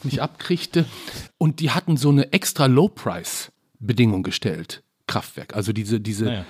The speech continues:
Speaker 1: diese, diese Maxi-C D wurde günstiger verkauft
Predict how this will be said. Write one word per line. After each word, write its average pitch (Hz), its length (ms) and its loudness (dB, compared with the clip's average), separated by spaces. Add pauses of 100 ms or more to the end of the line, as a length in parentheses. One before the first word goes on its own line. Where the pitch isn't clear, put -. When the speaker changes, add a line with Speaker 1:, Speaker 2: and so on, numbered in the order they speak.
(160)
Speaker 1:
diese, 113 260 2
diese 104 320 -8
Maxi-C - 520 -2
D 143 220 0
wurde 123 220 2
günstiger 180 580 2
verkauft - 800 -4